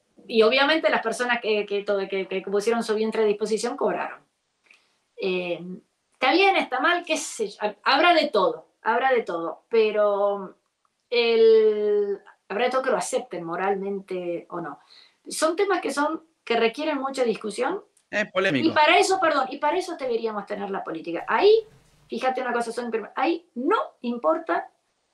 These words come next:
Speaker 1: la postura del presidente de la nación. Lo que importa es el Congreso. Y ahí vos deberías preguntarle a todo candidato a diputado o senador, "Che, de este tema, ¿usted sabe algo?". "No, la verdad no tengo ni idea". ¿No saben de la ley de alquileres? Mirá si van a saber de,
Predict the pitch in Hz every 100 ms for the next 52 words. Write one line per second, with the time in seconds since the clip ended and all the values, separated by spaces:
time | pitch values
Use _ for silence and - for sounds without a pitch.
0 | _ 240 247 247 254 254 254 247 233 269
1 | 269 254 233 208 - 220 233 226 220 196
2 | 180 - - - _ _ _ _ _ _
3 | _ _ 208 233 247 277 269 226 208 190
4 | 180 160 - - _ _ _ _ _ 240
5 | 311 320 370 349 302 311 285 254 247 254
6 | 247 - 226 214 254 254 262 247 226 214
7 | 233 240 233 214 233 302 - _ _ -
8 | 277 311 262 - _ - 453 - 254 226
9 | 226 330 311 294 330 - 247 190 208 262
10 | 285 233 233 202 190 170 - _ _ _
11 | _ _ - - 349 359 302 247 240 254
12 | 233 226 214 269 320 226 196 202 185 180
13 | 170 160 175 180 - 92 90